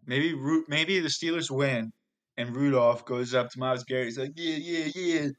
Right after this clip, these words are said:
yeah, you suck." And then they fight again. I mean, that's best case scenario.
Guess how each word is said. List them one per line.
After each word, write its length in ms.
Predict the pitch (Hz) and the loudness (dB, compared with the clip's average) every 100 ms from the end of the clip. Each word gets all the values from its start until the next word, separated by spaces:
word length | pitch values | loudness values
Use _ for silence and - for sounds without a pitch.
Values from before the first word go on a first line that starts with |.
| _ 160 | _ -10
yeah, 220 | 196 185 | -4 -2
you 160 | 175 180 | -2 -2
suck." 480 | - 202 185 131 - _ _ _ - - | 2 6 8 6 -2 _ _ _ -14 -4
And 120 | 123 | 2
then 300 | 131 131 131 | 4 2 2
they 120 | 131 | 2
fight 260 | 131 139 127 | 6 8 8
again. 280 | 120 110 107 _ - | 6 4 -2 _ -2
I 60 | 135 | 2
mean, 140 | 139 | 8
that's 200 | 165 175 | 8 8
best 280 | - 160 - | 10 10 12
case 220 | 143 135 | 8 8
scenario. 380 | 127 110 104 | 6 4 2